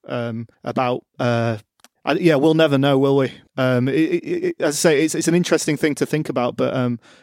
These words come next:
unless we could have a parallel reality where we do play a friendly and see the difference, it's really hard to say.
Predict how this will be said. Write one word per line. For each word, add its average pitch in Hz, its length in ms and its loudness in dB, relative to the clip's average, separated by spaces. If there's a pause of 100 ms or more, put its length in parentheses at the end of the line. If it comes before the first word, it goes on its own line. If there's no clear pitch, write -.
unless 135 300 0
we 139 100 0
could 139 160 0
have 131 140 0
a 123 60 2
parallel 135 460 0
reality 127 400 -2
where 120 260 -4
we 117 140 -4
do 135 180 -2
play 127 200 -6
a 113 60 -8
friendly 117 420 -8
and 120 140 -8
see 127 160 -6
the 117 100 -8
difference, 123 520 -12 (240)
it's - 140 -20
really 120 180 0
hard 117 180 -2
to - 60 -12
say. 123 320 -6